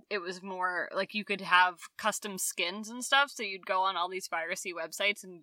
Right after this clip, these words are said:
get your, like, Star Wars skins, which I had, and <laughs> put them into the game, and then it would break your game, like, nine times out of ten,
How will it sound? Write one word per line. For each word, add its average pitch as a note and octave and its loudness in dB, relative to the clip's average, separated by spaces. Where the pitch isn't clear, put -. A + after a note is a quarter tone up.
get F3+ -4
your, F3+ -6
like, E3 -8
Star D#3+ -4
Wars F3+ -8
skins, G3+ -2
which - -12
I D3+ -6
had, D#3 -12
and F3 2
<laughs> - 0
put - 4
them A#3+ 2
into A#3+ 0
the G3 -2
game, B3+ 4
and A3+ -4
then A#3 0
it G3+ -4
would G#3 -10
break A3 0
your F#3+ -6
game, F#3 2
like, F#3 -8
nine F#3 0
times F#3 -2
out F3 -4
of - -12
ten, E3 -6